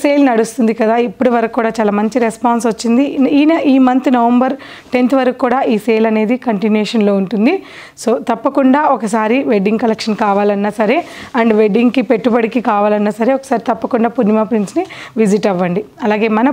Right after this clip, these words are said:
పూర్ణిమ ప్రింట్స్ అడ్రస్ వచ్చేసి పూర్ణిమ ప్రింట్స్ జేఎన్టీయూ ఆపోజిట్లోనే ఉంటుందండి, ప్రైతి నగర్ రోడ్. సిగ్నల్ క్రాస్ అవ్వగానే ఫస్ట్ యూటర్న్, ఫస్ట్ లెఫ్ట్లో ఎంటర్ అవ్వగానే థర్డ్ లెఫ్ట్లో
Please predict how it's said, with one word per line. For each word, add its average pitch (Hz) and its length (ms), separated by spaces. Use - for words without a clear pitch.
పూర్ణిమ 240 340
ప్రింట్స్ 220 240
అడ్రస్ 208 260
వచ్చేసి 226 340
పూర్ణిమ 320 320
ప్రింట్స్ 294 300
జేఎన్టీయూ 233 400
ఆపోజిట్లోనే 233 680
ఉంటుందండి, 202 440
ప్రైతి 220 340
నగర్ 196 220
రోడ్. 330 240
సిగ్నల్ 220 400
క్రాస్ 254 320
అవ్వగానే 240 300
ఫస్ట్ 240 240
యూటర్న్, 277 320
ఫస్ట్ 233 280
లెఫ్ట్లో 254 300
ఎంటర్ 277 240
అవ్వగానే 240 300
థర్డ్ 226 240
లెఫ్ట్లో 285 220